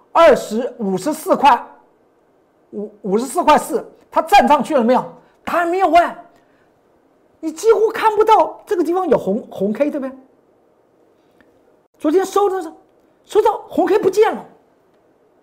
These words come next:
而且成交量爆出这么大量，的确，十点二十分的成交量已经是比礼拜一的成交量为大，收盘当然这么大量，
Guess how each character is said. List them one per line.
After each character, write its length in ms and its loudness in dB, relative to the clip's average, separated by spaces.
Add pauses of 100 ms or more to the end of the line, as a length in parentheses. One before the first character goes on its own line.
(380)
而 100 6
且 120 4
成 160 -2
交 120 6
量 160 4 (1040)
爆 180 6
出 160 -4
这 160 0
么 60 -6
大 180 2
量， 180 -4 (920)
的 160 -4
确， 200 -4 (440)
十 240 2
点 140 4
二 120 4
十 100 -4
分 120 -2
的 80 -4
成 160 -6
交 100 6
量 220 2 (1160)
已 140 -6
经 160 -4
是 180 -8 (320)
比 200 -6
礼 140 -10
拜 140 4
一 80 -2
的 80 2
成 140 -12
交 120 2
量 140 -2
为 100 -6
大， 200 -6 (960)
收 220 2
盘 180 0 (160)
当 180 4
然 160 -2 (140)
这 120 2
么 100 -2
大 180 -2
量， 180 -10